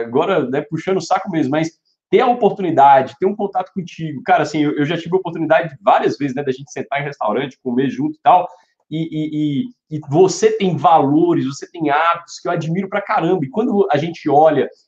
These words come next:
é, não só você, né, outras pessoas também, mas eu falo de você porque, é, é, cara, a gente tá aqui, eu já tive essa oportunidade, é, de, de tá junto,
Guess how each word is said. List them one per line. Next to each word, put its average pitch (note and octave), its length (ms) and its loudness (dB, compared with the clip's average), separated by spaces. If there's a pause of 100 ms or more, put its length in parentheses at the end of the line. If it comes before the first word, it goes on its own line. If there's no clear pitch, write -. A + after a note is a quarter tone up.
(120)
é, C#3 100 -4
não C4 180 2
só - 180 -2
você, G3+ 320 2
né, G#3 140 0
outras A3 380 2
pessoas F#3 280 -6
também, F#3+ 240 -6
mas F#3+ 120 -2
eu F#3 100 -2
falo D#3+ 160 -8
de E3 100 -14
você E3 280 -8
porque, E3 320 -8 (520)
é, D3+ 420 -8
é, D#3+ 60 -4
cara, E3 220 4
a D3 40 4
gente E3 240 -4
tá F3 100 4
aqui, D#3+ 340 0
eu D#3+ 100 8
já D#3+ 160 2
tive F3 240 -6
essa D#3+ 120 -6
oportunidade, D3 760 -2 (480)
é, A#2 200 -8
de, A2+ 220 -16
de G#2+ 200 -16
tá D3+ 200 4
junto, - 460 -2